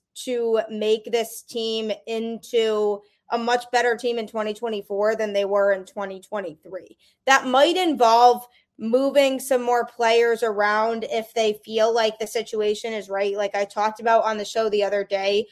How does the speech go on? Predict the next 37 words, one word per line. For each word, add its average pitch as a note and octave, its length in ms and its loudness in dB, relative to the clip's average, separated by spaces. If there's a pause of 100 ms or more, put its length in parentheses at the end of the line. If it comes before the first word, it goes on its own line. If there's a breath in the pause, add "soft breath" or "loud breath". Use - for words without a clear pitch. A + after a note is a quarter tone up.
(180 soft breath)
the A3+ 80 -4
potential A3+ 720 -2
of A3 160 0
them G#3+ 260 0
moving G#3 360 2
closer G#3 440 0
Kenley G#3 400 -6
Jansen. G#3+ 680 -2 (260 soft breath)
So B3 220 6
if A#3 140 2
they A#3 280 4
are B3 380 4
able A3+ 300 2
to A#3 120 -6
get A3 160 2
a G#3+ 60 0
good G#3 240 -2
trade G#3 360 -2
partner A3+ 380 0
for A#3+ 160 -2
him B3 340 0 (360 soft breath)
and A#3 320 4
they A3 400 4 (100)
want A3 400 0 (220)
him A#3 340 -2 (380)
to G#3+ 480 6 (1120 soft breath)
get C#4 240 6 (160)
them B3 380 2 (140)
somebody A#3+ 560 2
who A#3 200 -6
could A3+ 180 0
be A#3+ 140 0
a A3+ 80 4
young A3 200 0
controllable A3 540 -4
pitcher G3 560 -4
or G3+ 520 0